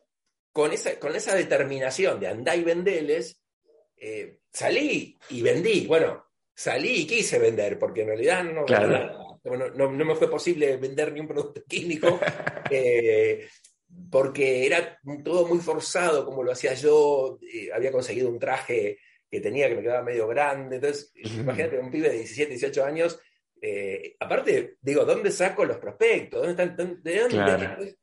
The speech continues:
Speaker 1: Y digo, "Bueno, a ver".
Speaker 2: "¿Quién compra esto?".
Speaker 1: ¿Cómo?
Speaker 2: "¿Quién compra esto?", te, te preguntaba
Speaker 1: Sí, yo te digo,
Speaker 2: seguramente.
Speaker 1: "Bueno, productos químicos tiene que usar alguna empresa que haga lavandina, detergente, el que hace shampoo, el que hace". Entonces me empecé a fijar, bueno, en la,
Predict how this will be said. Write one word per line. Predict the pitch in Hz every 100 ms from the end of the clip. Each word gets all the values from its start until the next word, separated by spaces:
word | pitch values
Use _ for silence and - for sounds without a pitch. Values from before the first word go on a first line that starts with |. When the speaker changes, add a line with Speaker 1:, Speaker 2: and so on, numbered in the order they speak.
| _ _ -
Speaker 1:
Y | 139
digo, | 151 131
"Bueno, | 180 123
a | 107
ver". |
Speaker 2:
"¿Quién | 160 156
compra | - 131 120 120 127
esto?". | 143 - - - 101 - _ _ _ _ _ _ -
Speaker 1:
¿Cómo? | 123 202 285 - _ _ _ -
Speaker 2:
"¿Quién | 165 190 160
compra | 170 160 147
esto?", | 185 202 143 143
te, | 143
te | - 104 117
preguntaba | 123 131 139 175 156 120
Speaker 1:
Sí, | 131
yo |
te | 135
digo, | 156 175
Speaker 2:
seguramente. |
Speaker 1:
"Bueno, | 240 185
productos | 180 233 466
químicos | 285 339 160 160
tiene | 156
que | 127
usar | 120 147 180 180 - _ -
alguna | 117 139
empresa | 147 160
que | 131
haga | 135 135 110 98 95 90 87 87
lavandina, | 107 113 131 196 160 117 107
detergente, | 127 123 - 208 170 123 117 110
el | 113
que | 143
hace | 139
shampoo, | 120 113 117 220 170 135
el | 120
que | 147
hace". | 151 - - - _
Entonces | - 220
me | 180
empecé | 151 175
a |
fijar, | 175 170 160
bueno, | 135 107
en |
la, | 120